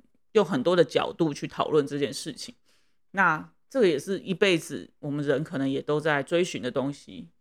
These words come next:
那快乐是什么？我们也都在定义它，然后追寻它，或者是不喜欢，或者是过分热爱之类，都有可能，对吧？我们对它的那个，那个是什么？那我觉得这就是一个很好的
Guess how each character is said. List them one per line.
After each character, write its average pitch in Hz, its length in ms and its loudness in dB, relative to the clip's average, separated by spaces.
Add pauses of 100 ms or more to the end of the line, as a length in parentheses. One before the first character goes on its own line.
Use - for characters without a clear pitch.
(180)
那 196 140 -2
快 175 220 0
乐 131 100 0
是 135 120 -12
什 - 260 -20
么？ - 100 -20 (240)
我 160 100 0
们 156 120 2
也 139 80 2
都 165 140 8
在 160 120 4
定 143 220 -2
义 131 140 0
它， 147 260 -10
然 147 100 -6
后 135 60 -2
追 131 180 -2
寻 - 220 -10
它， - 300 -20 (580)
或 170 120 2
者 143 120 2
是 131 360 -6 (800)
不 160 80 -2
喜 - 220 -8
欢， 135 200 -4
或 139 120 4
者 127 120 2
是 123 320 -6 (300)
过 175 180 6
分 147 160 2
热 147 180 0
爱 139 100 -4
之 135 100 -10
类， 139 80 -2
都 277 160 4
有 285 80 6
可 - 280 -4
能， 139 120 -10
对 165 100 -2
吧？ 165 80 2
我 143 60 0
们 147 120 -8
对 180 140 2
它 156 220 -4
的 135 140 -4
那 139 120 -4
个， 107 300 -8 (220)
那 156 100 -10
个 - 160 -14
是 - 160 -20
什 - 180 -18
么？ - 80 -20 (420)
那 311 140 4
我 196 160 2
觉 170 140 0
得 208 180 2 (320)
这 330 140 0
就 294 120 2
是 269 120 -2
一 240 40 2
个 208 100 4
很 170 200 -6
好 165 220 -2
的 98 400 -2